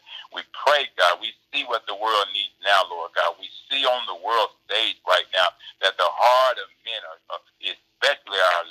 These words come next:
leaders, God, are setting horrible examples, oh Lord God, like their hearts are waxing colder and colder and more evil and more hatred, oh Lord God, more bullying, oh Lord God, using more fear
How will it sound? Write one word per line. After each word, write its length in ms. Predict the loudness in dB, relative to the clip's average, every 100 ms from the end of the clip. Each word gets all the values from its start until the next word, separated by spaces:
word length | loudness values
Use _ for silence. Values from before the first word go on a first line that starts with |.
| -8
leaders, 320 | -6 -6 -10 -2
God, 240 | -2 -2
are 80 | -8 -2
setting 280 | 0 0 -6
horrible 720 | -16 -8 0 2 2 0 -6
examples, 640 | -8 _ -4 -2 -2 -8 -14
oh 160 | -14 -8
Lord 160 | -8 -6
God, 240 | -2 -2 -4 _ _ _
like 240 | 0 0
their 160 | 0 -4
hearts 560 | -4 0 2 2 0 -16
are 160 | -16 0
waxing 480 | 2 2 _ -20 _ -12
colder 720 | -2 0 0 -4 -10 -12 -14 -14
and 80 | -14
colder 640 | -4 0 2 0 -6 -14 -14 _ _
and 160 | -10 -8 -4
more 160 | -2 -2 -4
evil 400 | -2 -2 -4 -8
and 200 | -10 -6
more 160 | -2 -2 -2
hatred, 400 | 0 0 -2 -8
oh 220 | -6 -6 -4
Lord 160 | -4
God, 240 | 0 0 2
more 160 | -2 -2 -4
bullying, 460 | -2 0 -2 -4 -4
oh 140 | -4
Lord 240 | -2 -4 0
God, 240 | 2 2 0 -20 -10
using 480 | -4 -2 -4 -4 -6 -4 -2
more 160 | -2 -2 -4
fear 160 | 2